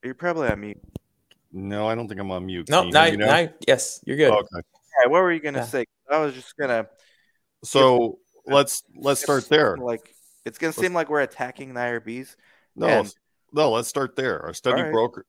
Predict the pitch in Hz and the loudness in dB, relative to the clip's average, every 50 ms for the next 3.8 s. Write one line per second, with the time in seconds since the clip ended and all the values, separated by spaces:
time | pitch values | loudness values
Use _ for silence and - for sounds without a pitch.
0 | _ _ - 107 - - - 123 127 117 92 - 113 110 107 - - 85 - - | _ _ -10 -10 -8 -6 -6 -6 -6 -6 -4 -2 -2 -2 -2 -4 -8 -12 -10 -10
1 | 82 82 - 87 - - 80 - - _ _ _ _ _ _ _ _ _ _ _ | -12 -12 -12 -18 -20 -20 -20 -20 -20 _ _ _ _ _ _ _ _ _ _ _
2 | _ _ _ _ _ _ _ _ _ _ _ _ _ _ _ _ _ _ _ _ | _ _ _ _ _ _ _ _ _ _ _ _ _ _ _ _ _ _ _ _
3 | _ _ _ _ _ _ 104 107 117 120 120 117 117 113 110 104 | _ _ _ _ _ _ 0 4 4 6 6 4 4 0 -4 -10